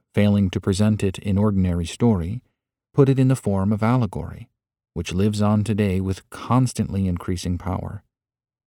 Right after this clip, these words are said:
Handel, with ordinary music unable to reach the height and sound, the depth of the theme, thrills us with his oratorio. Oh, the gladness,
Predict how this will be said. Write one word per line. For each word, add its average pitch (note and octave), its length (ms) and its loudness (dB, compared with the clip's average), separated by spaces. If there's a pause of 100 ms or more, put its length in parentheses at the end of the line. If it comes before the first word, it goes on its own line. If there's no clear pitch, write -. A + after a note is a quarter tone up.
(360)
Handel, B2 520 0
with F#2+ 160 -4
ordinary G#2 480 4
music F#2 380 0
unable G2 320 0
to G2+ 140 -4
reach G#2+ 380 -2
the G2+ 180 -4
height A#2+ 280 0
and F#2+ 140 -2
sound, G2+ 580 0 (320)
the G#2 80 -2
depth G#2+ 400 0
of G2 120 -2
the F#2+ 100 -2
theme, F#2 540 -4 (580)
thrills C#3 540 2
us - 240 -8
with F2 140 -8
his F2+ 520 -6
oratorio. A#2+ 800 -2 (1300)
Oh, A#2 140 4
the A#2+ 120 2
gladness, G2+ 840 -2